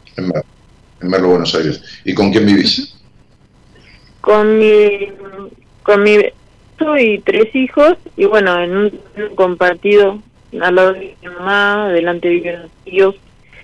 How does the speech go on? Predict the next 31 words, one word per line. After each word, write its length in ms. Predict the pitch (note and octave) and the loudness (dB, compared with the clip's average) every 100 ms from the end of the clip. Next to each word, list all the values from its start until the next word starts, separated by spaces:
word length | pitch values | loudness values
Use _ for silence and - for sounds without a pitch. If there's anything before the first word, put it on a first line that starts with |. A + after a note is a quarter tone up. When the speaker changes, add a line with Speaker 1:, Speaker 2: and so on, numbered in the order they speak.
| _ | _
Speaker 2:
Medio 220 | - A3+ G#3 | 0 0 -2
complicada 540 | G#3+ - - G#3 G3 | -10 -14 0 2 4
Speaker 1:
Eh, 40 | |
Speaker 2:
la 120 | F#3 F3+ | 2 0
cosa, 160 | F3+ | -2
Speaker 1:
tenemos 300 | - C#3+ F3 | 2 2 2
Speaker 2:
me 60 | C#3 | 2
Speaker 1:
problemas 440 | C#3+ C3 D3 F3 | 2 4 4 4
de 80 | F3+ | 4
Speaker 2:
gustaría 240 | G#3 G3+ G#3 | 4 4 2
Speaker 1:
señal 200 | C3 - | 0 -2
Speaker 2:
que 60 | G2 | -4
Speaker 1:
contigo. 520 | F#2+ - E2 D#2 C#2+ - | -10 -10 -10 -10 -14 -12
Se, 380 | - G2+ G2 | -10 -10 -10
la 200 | G#2 G2 | -2 0
voz 440 | - C#3 - - - | 2 0 -2 -6 -10
se 200 | - G3 | -4 -2
Speaker 2:
¿Eh? 60 | D4+ | -2
Speaker 1:
ondula, 840 | F3+ F#3 G3+ D#3 E3 E3 F3 F3 | -4 -4 -2 0 2 2 2 2
se 220 | - - F#2 | 0 -2 0
va 240 | C3 D#3 | 0 2
y 40 | D3+ | 0
se 140 | A2+ | -4
entrecorta. 680 | G2 F2+ F2+ E2+ - - - _ _ _ _ _ _ _ _ _ - _ _ _ - | -8 -10 -6 -6 -6 -16 -20 _ _ _ _ _ _ _ _ _ -20 _ _ _ -16
Speaker 2:
Ajá. 240 | - F3+ - - - - - - _ | -8 -6 -8 -14 -16 -20 -20 -20 _
A 140 | - F#3 | -2 2
ver 180 | G3 - - _ | 0 -2 -18 _
si 280 | G#3+ G3+ G3+ - | 0 2 2 2
abro 280 | G3+ G#3 | 2 4
una 180 | G#3 G3 | 2 2
ventana. 360 | G3 G#3 A3 | 0 0 0